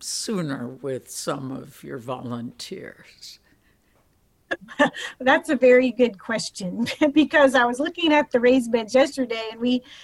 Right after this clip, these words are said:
Speaker 2: we have, we do have a wonderful partnership. One of my grant partners is the Paideia School, and the Paideia School has their own growing operation. They have a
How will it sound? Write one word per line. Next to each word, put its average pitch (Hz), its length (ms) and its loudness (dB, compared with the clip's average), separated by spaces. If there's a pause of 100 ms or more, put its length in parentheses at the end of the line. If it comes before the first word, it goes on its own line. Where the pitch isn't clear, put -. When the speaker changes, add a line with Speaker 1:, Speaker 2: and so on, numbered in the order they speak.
(220)
Speaker 2:
we 277 160 2
have, 285 480 2 (400)
we 277 140 0
do 370 260 2
have 269 160 4
a 247 80 6
wonderful 240 720 0
partnership. 220 720 -6
One 247 160 -2
of 254 60 0
my 233 140 0
grant 226 380 -14
partners 214 500 -10
is 202 160 -18
the 202 80 -6
Paideia 196 560 -10
School, - 500 -14 (360)
and 226 120 -10
the 220 60 -10
Paideia 233 480 -4
School 226 320 -8
has 202 420 -4
their 220 320 -8
own 233 360 -4
growing 214 500 -8
operation. 196 1040 -12
They 214 100 -10
have 208 220 -8
a 208 180 -4